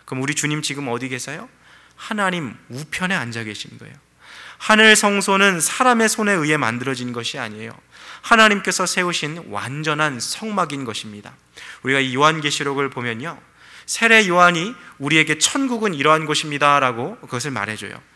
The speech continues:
새 예루살렘 성에 들어간 요한은 사방 팔방을 둘러봤는데도 그가 의아해하며 찾지 못했던 하나의 건물이 있었습니다. 그것이 무엇이었어요? 성전이 없는 거예요.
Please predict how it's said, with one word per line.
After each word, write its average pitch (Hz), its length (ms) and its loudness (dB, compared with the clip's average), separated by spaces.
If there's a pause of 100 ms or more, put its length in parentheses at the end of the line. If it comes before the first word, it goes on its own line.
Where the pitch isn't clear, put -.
(200)
새 180 480 6
예루살렘 156 520 4
성에 151 280 -2
들어간 143 460 2
요한은 131 500 -4 (500)
사방 208 420 2
팔방을 208 520 2
둘러봤는데도 143 880 0 (240)
그가 190 300 4
의아해하며 190 720 6
찾지 254 340 0
못했던 139 580 -4
하나의 220 480 2
건물이 135 420 -2
있었습니다. 113 580 -8 (100)
그것이 127 240 -8
무엇이었어요? 131 640 -4 (380)
성전이 220 880 0
없는 110 260 -4
거예요. 104 220 -16